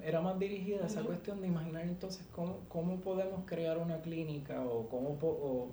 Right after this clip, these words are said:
Speaker 1: s-, si está bien, si estaría bien, sería ético el, el crear, eh, clínicas que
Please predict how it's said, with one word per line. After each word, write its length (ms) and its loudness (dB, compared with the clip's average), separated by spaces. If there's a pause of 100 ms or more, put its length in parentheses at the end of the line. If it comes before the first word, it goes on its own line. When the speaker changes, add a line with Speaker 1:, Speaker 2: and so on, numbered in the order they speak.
Speaker 1:
s-, 360 -8 (340)
si 220 -2
está 300 6
bien, 540 6
si 120 -6
estaría 400 4
bien, 560 0
sería 420 0
ético 460 0 (920)
el, 460 4
el 180 -2
crear, 400 2
eh, 380 4
clínicas 840 2 (440)
que 400 0